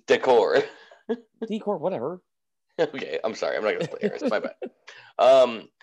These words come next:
Speaker 1: but, like, there's, like, a chandelier in every fucking room in that thing.
Speaker 2: Yeah,
Speaker 1: Like,
Speaker 2: it's,
Speaker 1: unless
Speaker 2: yeah.
Speaker 1: you're on third deck,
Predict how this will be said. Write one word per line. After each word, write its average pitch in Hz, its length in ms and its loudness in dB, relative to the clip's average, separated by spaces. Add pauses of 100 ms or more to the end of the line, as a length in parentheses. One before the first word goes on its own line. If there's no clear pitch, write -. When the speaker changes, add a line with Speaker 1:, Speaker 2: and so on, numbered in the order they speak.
(180)
Speaker 1:
but, 147 260 4
like, 135 380 2
there's, 170 280 2
like, 214 180 4
a 208 60 6
chandelier 131 760 2
in - 160 -2
every - 300 -2
fucking - 500 -10 (160)
room 110 220 -2
in - 80 -10
that 50 200 -10
thing. - 300 -10 (180)
Speaker 2:
Yeah, 143 300 -2
Speaker 1:
Like, 117 160 4
Speaker 2:
it's, 131 420 0
Speaker 1:
unless 151 260 4
Speaker 2:
yeah. 185 80 4
Speaker 1:
you're 170 100 8
on 147 80 0
third 123 260 2
deck, 107 320 0